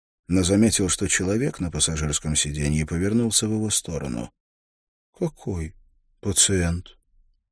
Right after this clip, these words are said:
Антон вытянул язык и провел им по верхней губе, нащупав что-то влажное со сладким металлическим привкусом. Смочил рот и снова смог говорить вслух. «Пациент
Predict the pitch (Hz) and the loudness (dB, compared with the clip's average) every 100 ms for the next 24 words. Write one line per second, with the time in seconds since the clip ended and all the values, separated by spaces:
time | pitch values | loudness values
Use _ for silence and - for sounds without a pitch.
0 | _ _ - 69 71 71 67 78 76 76 | _ _ -12 -8 -6 -6 -4 -2 -2 -2
1 | 71 76 73 73 90 - 71 69 - _ | -2 0 0 0 -2 -2 -4 -4 -6 _
2 | _ _ 80 80 82 87 76 73 73 78 | _ _ -4 0 0 0 0 -2 -2 -2
3 | 80 82 - 78 76 78 80 82 92 90 | -2 -4 -6 -6 -4 -4 -4 0 2 2
4 | - _ _ _ - 71 - 80 73 - | 0 _ _ _ -8 -6 -4 -6 -8 -10
5 | - 71 71 71 82 87 73 69 62 - | -10 -10 -8 -2 0 0 -2 -4 -6 -10
6 | - - 71 - 73 76 - 73 73 76 | -14 -8 -2 0 0 -2 -4 -4 0 0
7 | 73 76 71 - - 80 78 78 76 - | 0 0 0 0 0 0 -2 -2 -4 -6
8 | 71 - 67 64 - _ _ _ - - | -6 -4 -2 -6 -8 _ _ _ -12 -4
9 | 80 78 - 73 73 90 92 78 - - | -2 0 0 0 2 4 2 4 4 4
10 | 80 92 82 76 - 78 78 73 - 80 | 2 2 2 4 4 2 -2 -4 -8 -2
11 | 78 76 73 69 - - 76 73 - - | 0 0 -2 -4 2 2 2 -4 -8 -14
12 | - _ _ _ _ _ _ _ _ _ | -20 _ _ _ _ _ _ _ _ _
13 | - - - 78 78 82 - | -8 -2 -2 0 -2 -4 -12